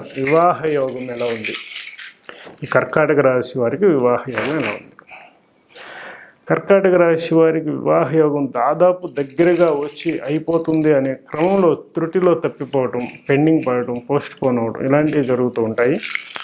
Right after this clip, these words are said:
ఇది మీరు కొంచెం దానికి సంబంధించిన పరిహారాలు, అలాగే ప్రాయశ్చిత్త కార్యక్రమాలు ఏమేం చేయలేదు, అలాగే పితృదోషం, అలాగే సర్పదోషానికి సంబంధించి, కాలసర్పదోషానికి సంబంధించి కానీ ఏమైనా రెమెడీస్ కానీ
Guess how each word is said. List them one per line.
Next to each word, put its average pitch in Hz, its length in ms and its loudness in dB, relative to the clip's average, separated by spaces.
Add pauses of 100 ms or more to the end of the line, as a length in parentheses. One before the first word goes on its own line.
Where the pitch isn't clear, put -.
(260)
ఇది 147 200 0
మీరు 147 180 2 (100)
కొంచెం 139 400 -2 (800)
దానికి 139 300 0
సంబంధించిన 190 500 0 (140)
పరిహారాలు, 139 600 0 (600)
అలాగే 151 260 4 (140)
ప్రాయశ్చిత్త 185 680 0 (180)
కార్యక్రమాలు 131 640 -2 (160)
ఏమేం 156 260 4 (100)
చేయలేదు, 120 420 0 (260)
అలాగే 143 220 2 (100)
పితృదోషం, 160 720 2 (300)
అలాగే 139 340 0 (760)
సర్పదోషానికి 156 840 2
సంబంధించి, 120 420 -6 (100)
కాలసర్పదోషానికి 131 960 -2
సంబంధించి 117 460 -2
కానీ 120 160 -2
ఏమైనా 117 260 0
రెమెడీస్ 143 500 2
కానీ 127 180 -2